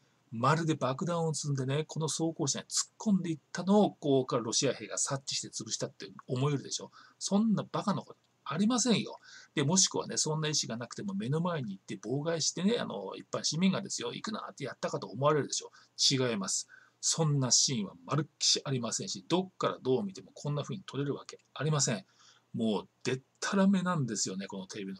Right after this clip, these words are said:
連中のやることというのがね。もう本当にね、呆れるというか腹が立ってしょうがないもんですから、もう今大急ぎで動画を作っている次第で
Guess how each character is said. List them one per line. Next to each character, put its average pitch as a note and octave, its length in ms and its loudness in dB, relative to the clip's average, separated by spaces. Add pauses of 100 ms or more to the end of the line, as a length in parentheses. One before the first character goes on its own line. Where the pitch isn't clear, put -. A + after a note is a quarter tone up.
(120)
連 G2+ 140 -6
中 - 140 -6
の G2 140 -14
や - 80 -10
る - 80 -8
こ C3 140 -6
と A#2 80 -6
と G2 100 -12
い F#2 40 -12
う - 40 -18
の - 100 -20
が E2+ 100 -18
ね。 F#2+ 260 -14
も A#2 360 -6
う - 40 -4
本 E3 100 -6
当 D#3 140 -6
に D3 60 -2
ね、 B2 120 -2 (280)
呆 - 280 -6
れ D#3 100 -2
る D3 80 -4
と C3+ 100 -6
い G#2 80 -4
う F#2+ 40 -10
か - 100 -10
腹 - 240 -4
が E3 80 -2
立 - 140 -8
っ - 80 -20
て - 80 -18
し - 160 2
ょ E3 80 2
う F3 40 2
が F#3+ 80 4
な F#3 100 4
い E3 60 0
も A#2+ 120 -2
ん G#2+ 40 -6
で F#2+ 60 -8
す - 80 -4
か - 100 -8
ら、 - 100 -12 (240)
も G2+ 120 -4
う G#2 40 -4
今 G#2 200 -6
大 C3 260 0
急 C#3+ 140 -4
ぎ G#2 60 -14
で - 160 -18
動 A2+ 220 -4
画 A2 120 -2
を F#2+ 100 -12 (100)
作 - 240 -8
っ - 20 -20
て - 220 -10
い G2+ 60 -4
る G2 180 -10
次 - 180 -6
第 G#2+ 160 -2
で - 160 -18